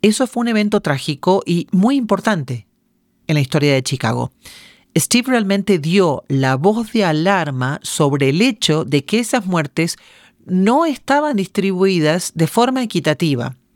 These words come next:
Estaban afectando de manera desproporcionada a las personas negras una vez y media más que a las personas blancas. Y también usó la epidemiología para demostrar que estábamos subestimando el número real de muertes.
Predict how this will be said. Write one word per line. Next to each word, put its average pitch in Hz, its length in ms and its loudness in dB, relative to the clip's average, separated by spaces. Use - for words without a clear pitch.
Estaban 151 640 -2
afectando 247 640 -2
de 196 120 -2
manera 143 360 -4
desproporcionada 160 1040 -2
a - 80 -4
las 165 140 2
personas 240 500 -2
negras 127 640 0
una 311 540 4
vez 208 320 0
y 170 80 2
media 156 480 0
más 214 500 -2
que - 120 -2
a 180 40 2
las 175 120 0
personas 208 380 -2
blancas. 123 560 -4
Y 208 100 2
también 247 320 -2
usó 277 240 -2
la 160 140 2
epidemiología 143 1160 0
para 131 220 -2
demostrar 139 440 -2
que - 100 -6
estábamos 135 580 -2
subestimando 190 840 0
el 208 100 0
número 196 280 0
real 160 280 0
de 196 80 2
muertes. 123 560 -4